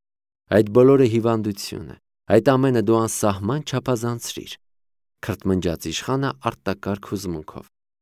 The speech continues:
"Ինչ ես ասում"։ "Թող", ասաց Պարֆենը և իշխանի ձեռքից արագ խլեց դանակը, որ նա վերցրել էր սեղանին դրած գրքի մոտից և նորից դրեց առաջվա տեղը։ "Ես կարծես գիտեի,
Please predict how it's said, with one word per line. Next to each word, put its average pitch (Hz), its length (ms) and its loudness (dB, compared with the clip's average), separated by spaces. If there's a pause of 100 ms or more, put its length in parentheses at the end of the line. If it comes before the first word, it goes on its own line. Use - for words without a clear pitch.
(140)
"Ինչ 156 160 0
ես 196 240 -4
ասում"։ - 440 -12 (500)
"Թող", 71 380 2 (440)
ասաց 87 320 -4
Պարֆենը 117 560 -2
և 101 160 2
իշխանի 117 360 -2
ձեռքից 117 500 -4
արագ 101 320 -4
խլեց 98 480 -4
դանակը, 110 540 -2 (320)
որ 123 120 6
նա 131 120 4
վերցրել 117 600 0
էր 131 100 -2
սեղանին 107 600 0
դրած 110 440 0
գրքի 104 380 -2
մոտից 107 540 -2 (320)
և 120 180 4
նորից 110 380 2
դրեց 107 340 0
առաջվա 90 520 -6
տեղը։ - 400 -18 (840)
"Ես 113 160 -6
կարծես 117 420 -8
գիտեի, 110 460 -6